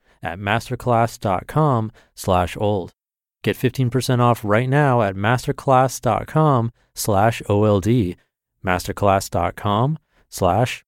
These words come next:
old. Crazy that second post was written in twenty eleven, and nine years later, they have a documentary on Netflix, like, three or four books, another documentary coming out, and tours going on.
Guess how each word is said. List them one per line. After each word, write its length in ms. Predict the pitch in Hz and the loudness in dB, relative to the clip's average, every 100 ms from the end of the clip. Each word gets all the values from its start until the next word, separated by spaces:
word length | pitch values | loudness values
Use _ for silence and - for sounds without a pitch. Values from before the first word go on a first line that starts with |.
| _ - | _ -2
old. 380 | 117 131 - - _ _ _ _ _ _ _ _ _ _ | 0 0 -4 -12 _ _ _ _ _ _ _ _ _ _
Crazy 280 | - 107 98 | 2 4 4
that 160 | 90 - | 0 0
second 260 | 104 98 | 0 0
post 260 | 92 98 92 | 2 2 2
was 140 | 87 | 0
written 220 | 90 92 85 | 0 0 -2
in 80 | |
twenty 320 | 82 107 101 101 | -2 -2 0 0
eleven, 720 | 80 90 98 110 107 107 110 | 2 2 2 2 0 -4 -4
and 320 | 78 80 82 | -2 -2 0
nine 240 | 90 101 | 2 4
years 240 | 98 92 82 | 2 2 4
later, 400 | 95 104 107 104 | 4 4 4 4
they 100 | 90 | 4
have 140 | 82 | 2
a 80 | 78 | 2
documentary 560 | - 87 101 92 98 87 | 2 2 2 0 0 0
on 200 | 78 90 | 0 0
Netflix, 760 | 110 - 110 104 101 - - _ | -2 -2 -2 -2 -2 -12 -14 _
like, 220 | - - | -10 -10
three 340 | - - 110 104 | -10 -6 0 0
or 80 | 92 | 0
four 300 | - 98 80 | 2 2 2
books, 520 | 95 123 120 - - _ _ _ _ | 2 4 2 -4 -12 _ _ _ _
another 240 | 78 98 120 | 0 4 4
documentary 500 | 90 87 82 80 78 | 2 2 -2 0 -2
coming 300 | 87 80 76 | -2 -2 -2
out, 340 | 78 95 - _ _ _ | -2 -4 -6 _ _ _
and 320 | - 123 123 | 0 2 2
tours 420 | - 156 156 143 - | 0 0 4 4 4
going 320 | 90 76 71 | 0 2 0
on. 300 | 71 76 | -2 -2